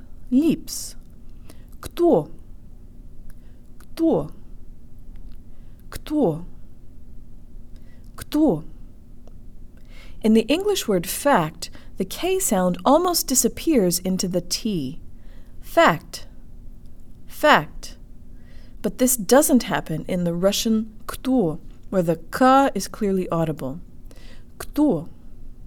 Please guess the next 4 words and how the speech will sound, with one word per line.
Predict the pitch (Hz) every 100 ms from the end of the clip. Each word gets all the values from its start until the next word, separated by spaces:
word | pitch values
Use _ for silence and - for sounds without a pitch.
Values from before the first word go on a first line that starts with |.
| - - - - - - -
Кто? | - 233 208 175 - - - - - - - - - - - - - -
The | 254
English | 320 392 320 -
O | 175 165